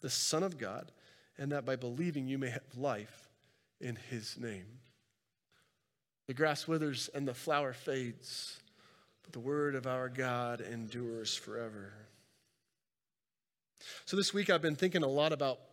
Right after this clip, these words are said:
posture. Uh, by that I mean, how do you carry yourself throughout your week? I was in Iowa last weekend, uh, for my grandpa's funeral. Grandpa lived to be ninety-two years old, and one of the memories I have of Grandpa early on in his life was his posture.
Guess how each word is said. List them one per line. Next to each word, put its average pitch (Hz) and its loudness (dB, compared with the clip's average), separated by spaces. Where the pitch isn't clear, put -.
posture. - -2
Uh, - -4
by 151 8
that 214 10
I 185 8
mean, 185 6
how 180 8
do 269 4
you 254 4
carry 196 6
yourself 156 4
throughout 143 4
your 139 0
week? 120 -6
I 156 6
was 156 6
in 143 2
Iowa 160 6
last 151 4
weekend, 160 4
uh, 135 4
for 156 -2
my 147 4
grandpa's 151 4
funeral. 170 4
Grandpa 185 6
lived 175 4
to 165 4
be 156 6
ninety-two 180 6
years 190 6
old, 185 8
and 160 0
one 233 10
of 302 8
the 262 10
memories 247 10
I 220 12
have 220 8
of 180 -4
Grandpa 208 8
early 240 8
on 208 10
in 196 8
his 185 6
life 196 8
was 170 2
his 165 2
posture. - 2